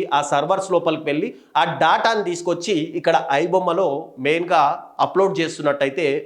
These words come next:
పోలీసుల నిర్ధారకు వచ్చింది. ఇక్కడ ఒక్కొక్క సినిమాకు రవి కొన్ని కోట్ల మొత్తంలో డబ్బులు కూడా వసూలు చేసినట్టు. అయితే ఇక్కడ ఇమ్మడి రవికి ఏం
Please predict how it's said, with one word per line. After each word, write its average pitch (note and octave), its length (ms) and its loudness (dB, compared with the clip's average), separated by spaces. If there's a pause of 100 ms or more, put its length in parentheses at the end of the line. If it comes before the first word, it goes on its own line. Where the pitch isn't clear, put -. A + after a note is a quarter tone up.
(160)
పోలీసుల D#3 360 0 (100)
నిర్ధారకు B2+ 380 -2
వచ్చింది. A2 240 -20 (300)
ఇక్కడ A3 160 2 (200)
ఒక్కొక్క C4+ 320 2 (160)
సినిమాకు F#3 480 2 (500)
రవి F#3+ 240 4 (360)
కొన్ని E3 160 0 (120)
కోట్ల G#3+ 300 4 (100)
మొత్తంలో F#3 400 2 (140)
డబ్బులు D3+ 360 0
కూడా E3+ 160 4 (380)
వసూలు C#3+ 320 -2
చేసినట్టు. B2 340 -6 (240)
అయితే A3+ 200 2
ఇక్కడ C4 140 2 (500)
ఇమ్మడి A#3 340 0
రవికి G3 360 -2 (400)
ఏం G3+ 100 4